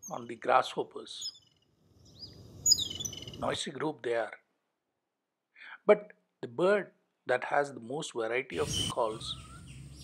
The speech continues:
is the myna. You can see two types of myna inside Pruxa. The common myna is the one with the yellow patch around its eye.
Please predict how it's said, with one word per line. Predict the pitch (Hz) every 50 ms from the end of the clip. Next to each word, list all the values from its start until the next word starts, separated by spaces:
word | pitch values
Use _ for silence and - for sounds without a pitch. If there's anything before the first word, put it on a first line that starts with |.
| - - - - - -
is | 120 120
the | 131
myna. | 127 117 113 113 113 110 - - - - - - - - - - - - - - - - - - - - - - - - - - - -
You | - 147 147
can | - 185 180
see | - 277 254 - -
two | - 220 226 226 -
types | 208 208 208 - -
of | 202 160 147
myna | 120 117 120 123 131
inside | 135 123 113 117 - - 123 104 - -
Pruxa. | - 113 - - - 117 104 - - - - - - - - - - - - - - - - - - - - - - - -
The | 127 120
common | - 127 127 131 147 165 175 170 156
myna | 143 131 127 123 135 190 233 - - -
is | 135 120 110
the | 120 117
one | 117 123 131 143 147 - - - - - - - - -
with | - 120 120
the | 120
yellow | 120 113 113 113 120 123 135 139
patch | 139 - - 131 120 131 131 - 143
around | 127 110 113 110 107
its | 107 - - -
eye. | 120 101 - -